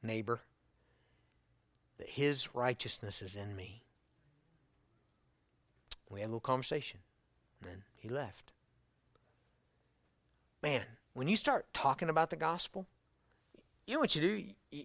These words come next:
you find all kinds of ti-, all kinds of opportunities to talk about it. And if we're gonna say, "As for me and my house," one of the most impactful things you can do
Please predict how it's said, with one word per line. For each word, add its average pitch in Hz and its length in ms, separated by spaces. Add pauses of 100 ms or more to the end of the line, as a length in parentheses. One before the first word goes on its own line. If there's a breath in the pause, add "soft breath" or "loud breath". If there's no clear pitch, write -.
you 131 60
find 208 220
all 165 100
kinds 185 260
of 160 40
ti-, - 220 (100)
all - 80
kinds 196 240
of 170 80 (400)
opportunities 180 440
to 185 80
talk 240 200
about 196 200
it. 117 100 (2000)
And 185 80
if 208 60
we're 247 80
gonna 285 140
say, 233 360
"As 190 120
for 185 200
me 220 240
and 220 80
my 208 140
house," 120 760
one 165 160
of 180 40
the 175 60
most 160 220
impactful 185 720
things 170 360
you 151 120
can 151 320
do 117 260